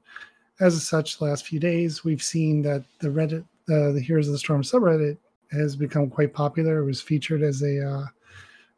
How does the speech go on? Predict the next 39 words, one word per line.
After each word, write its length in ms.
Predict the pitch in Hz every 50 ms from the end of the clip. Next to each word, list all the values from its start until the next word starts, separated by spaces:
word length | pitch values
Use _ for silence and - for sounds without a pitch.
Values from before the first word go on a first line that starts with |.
| - 160
uh, 420 | 143 135 135 131 135 131 131 127 139 156 - - _ _ _ -
um, 480 | 170 151 147 139 135 131 127 135 139 - _ _ _ _ _ _ _ _ _ _ _ -
as 100 | 175 156
one 140 | 151 165 160
of 80 | 147 131
the 60 | 139
featured 380 | - - 156 143 - 156 139 139
Reddits 540 | 147 143 143 143 143 - - - - - - 220
on 260 | 175 143 143 139 135 131
Saturday 580 | - - - 151 151 147 147 143 147 147 147
because 340 | 131 151 143 - 160 151 139
of 80 | 135 131
the 60 | 143
amount 240 | 139 143 135 131 131
of 60 | 123
traffic 440 | - - 156 151 147 - 151 - -
we 100 | 143 127
generated. 640 | 127 143 135 131 131 131 131 127 135 135 131 131 _ _ - - - - - - _ _ _ -
Um, 460 | 156 147 135 127 127 127 131 131 - _ _ _ - 240
it 80 | 156
was 240 | 143 147 131 - - - _ -
significantly 640 | 180 - - 180 175 175 160 156 143 147 143 139 131
higher. 420 | 123 139 139 139 143 139 139 139
We 120 | 139 143
also 260 | 147 147 143 - 156 143
generated 500 | 131 151 143 143 143 139 139 139 135 -
quite 200 | - 160 156 143
a 40 |
number 420 | 143 143 147 147 143 143 143 139 139
of, 160 | 139 135 131
uh, 260 | 143 135 139 135 135 131 - _ _ _ _ _ _ _ _ _ _ _ _ -
new 220 | 165 156 156 156 147
subscribers. 920 | - - 147 127 - - - 151 143 143 135 135 143 170 165 - - - -
So 500 | - - - - 139 143 139 139 143 135
as, 200 | 135 139 135 175
I 100 | 151 131
guess 180 | 143 147 -
people 340 | - - 165 139 - 151 143
were 380 | 131 135 139 139 135 135 -